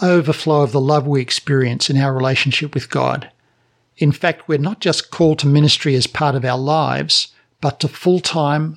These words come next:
whole-of-life ministry. Discovering and living out our specific calling to ministry, both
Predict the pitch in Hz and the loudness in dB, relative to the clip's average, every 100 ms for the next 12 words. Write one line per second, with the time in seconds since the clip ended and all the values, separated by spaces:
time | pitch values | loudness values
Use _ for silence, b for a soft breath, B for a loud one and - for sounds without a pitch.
0 | _ - - 160 151 147 151 131 131 - | _ -4 0 2 4 0 0 -2 -2 -2
1 | 139 135 - - - - _ _ _ _ | -2 0 -2 -2 -6 -8 _ _ _ _
2 | _ _ _ - - - 170 160 196 196 | _ _ _ -2 -2 0 -2 0 -2 -2
3 | 247 139 139 160 165 151 135 131 127 - | -2 0 2 2 2 2 0 0 -2 -2
4 | 135 160 156 151 160 143 135 139 143 143 | -2 0 -2 -2 0 2 2 0 2 2
5 | 147 - 135 123 135 127 | 2 0 -6 -4 -4 -4